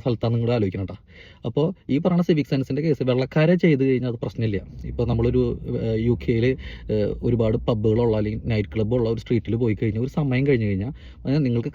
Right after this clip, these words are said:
കാണാം പബ്ലിക്കായിട്ട് അവിടെ ഇരുന്ന് കാര്യം സാധിക്കണത്. വെള്ളക്കാർ ചെയ്യുമ്പോൾ അതിന് സിവിക് സെൻസ് അല്ല, അത് അവരുടെ പാർട്ടി കൾച്ചറാണ് നമ്മൾ പറയാറ്. വെള്ളക്കാർ കാണുമ്പോൾ ഈ വളഞ്ഞു നിൽക്കണം നമ്മൾ കുറച്ച് പ-, ആളുകളുണ്ട്, അങ്ങനെയുള്ള ആളുകളുണ്ട്. അവർക്ക് അവർ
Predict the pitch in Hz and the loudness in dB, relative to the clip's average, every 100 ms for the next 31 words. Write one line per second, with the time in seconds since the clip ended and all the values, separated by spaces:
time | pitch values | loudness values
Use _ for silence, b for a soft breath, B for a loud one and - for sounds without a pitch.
0 | 156 123 113 117 98 101 104 92 104 95 | 0 2 0 0 -2 0 -2 0 0 0
1 | - - 101 101 110 107 117 104 113 101 | -4 -4 -2 0 0 0 0 0 0 -2
2 | 90 92 90 - _ b b b 107 117 | -4 -6 -8 -16 _ b b b -2 -2
3 | - 127 139 139 117 117 104 110 117 117 | 0 0 2 2 0 -6 -6 -4 -4 -4
4 | 101 - 104 - 101 104 107 113 113 117 | -4 -4 -4 -2 -4 -4 -6 -6 -6 -6
5 | 135 135 - 143 139 117 117 110 110 107 | -4 -4 -2 0 0 0 -2 -2 -2 -2
6 | 104 92 - - B B 107 107 113 127 | -4 -6 -10 -14 B B -4 -4 0 0
7 | 135 117 123 - 123 120 117 123 117 120 | 0 -2 -4 -4 -4 -2 -2 -4 -4 -2
8 | 117 120 - - 120 127 123 113 107 120 | -4 -4 -10 -12 -10 -6 -2 0 0 0
9 | 104 101 104 113 110 101 98 - b b | 0 -2 -2 0 0 -2 -4 -10 b b
10 | 123 107 147 131 | -6 -2 0 0